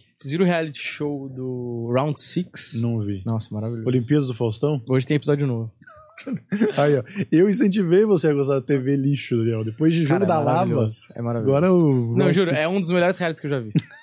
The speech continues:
Speaker 1: É, é uma coisa espetacular, assim, eu nunca imaginei que a gente fosse chegar tanto.
Speaker 2: Vídeo cacetada.
Speaker 1: Mas vocês viram, você assistiu o Round Six normal?
Speaker 2: Assisti.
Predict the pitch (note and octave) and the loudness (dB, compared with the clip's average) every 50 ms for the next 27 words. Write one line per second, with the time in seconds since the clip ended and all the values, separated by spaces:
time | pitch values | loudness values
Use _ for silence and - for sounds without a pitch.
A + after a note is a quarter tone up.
0 | A5+ - - _ _ _ _ - B2+ C#3 - D3+ D3+ C#3+ C3+ D3 D3 C#3+ - F3+ | -20 -20 -20 _ _ _ _ -4 -4 -2 0 0 0 2 2 0 0 -2 -2 -2
1 | E3 D3+ - - E3 - - F3 - - D#3+ D#3+ D#3+ D#3 D3+ - - E3+ D#3+ E3+ | -2 -2 -2 -2 -6 -4 -6 -8 -6 -2 0 0 0 0 0 -4 -4 -4 -4 -2
2 | F3+ F3+ - F3+ F3+ E3+ D#3+ E3 D#3+ D#3 D#3 D#3+ F3 F3+ F3+ - - - - - | -4 -2 -2 -2 -2 0 0 -2 -2 0 0 0 0 -2 -4 -8 -16 -20 -18 -18
3 | - - - - D3+ D#3+ E3 D#3 E3 E3 - - E3 D#3 D#3 D3 - C#3+ B2+ A#2 | -18 -12 -4 -2 0 0 0 0 -2 -4 -2 0 0 0 0 -2 -4 -8 -10 -10
4 | - - _ - - - A#2+ D3 D3 C#3+ D#3 C#3+ B2 C#3+ C3 A2+ - C3+ C#3 D3+ | -12 -16 _ -12 -4 0 0 2 2 2 2 2 2 0 0 0 0 0 2 2
5 | D#3+ D#3+ D3+ D#3 D#3 D3+ G3+ G3 F3 G#3 A#3+ G3 - - E3+ - - G3+ F3 D#3 | 2 0 0 0 0 0 2 2 2 2 0 0 0 -2 -4 -2 -2 -2 0 0
6 | C#3+ C3+ B2 - B2 - - A#2+ A#2 C3 D3 C#3+ B2+ B2 A2 - - G2+ F#2+ | -2 -4 -6 -8 -12 -10 -8 -8 -4 -4 -4 -4 -4 -6 -8 -8 -8 -10 -10